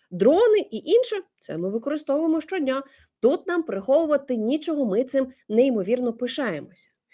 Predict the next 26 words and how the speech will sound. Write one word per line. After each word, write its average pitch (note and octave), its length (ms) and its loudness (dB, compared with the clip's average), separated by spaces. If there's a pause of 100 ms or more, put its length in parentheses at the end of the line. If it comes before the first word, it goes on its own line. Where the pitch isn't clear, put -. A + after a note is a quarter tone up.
(200)
Тож D#4 120 2
здається, F4 260 0
що D#4+ 120 -6
кожен D#4+ 300 0
рік E4 240 -2
С B3 160 -4
В C4+ 40 -2
О, F4+ 340 0 (160)
він B3+ 140 0
приносить B3+ 460 -2
Путіну E4 360 0
тільки C4 400 0 (280)
нові C#4 360 4 (640)
зворотні C#4+ 600 4
перемоги. D4 640 0 (400)
Через E4 320 -2
три F#4 320 2
з - 80 -6
половиною E4 460 0
роки D#4 240 -2
війни E4+ 260 2
росіяни D4+ 420 -2
в B3+ 60 -10
тилу G4 220 -2
кажуть, E4 300 -4
що... D#4 340 -6